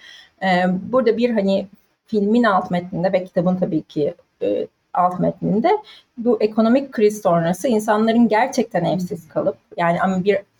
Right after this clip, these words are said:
Speaker 1: Amerika'nın, e, emeklilik sisteminin de eleştirildiği, hatta işte mortgage sisteminin vesairenin eleştirildiği,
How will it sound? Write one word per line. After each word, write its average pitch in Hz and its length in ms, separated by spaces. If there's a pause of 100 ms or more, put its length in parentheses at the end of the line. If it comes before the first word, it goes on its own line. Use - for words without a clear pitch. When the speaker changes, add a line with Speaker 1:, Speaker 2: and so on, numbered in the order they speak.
(180)
Speaker 1:
Amerika'nın, 202 720
e, 196 100
emeklilik 196 580
sisteminin 196 600
de 190 40
eleştirildiği, 160 1120 (280)
hatta 180 240
işte 175 160
mortgage 180 380
sisteminin 160 540
vesairenin 175 460
eleştirildiği, 170 960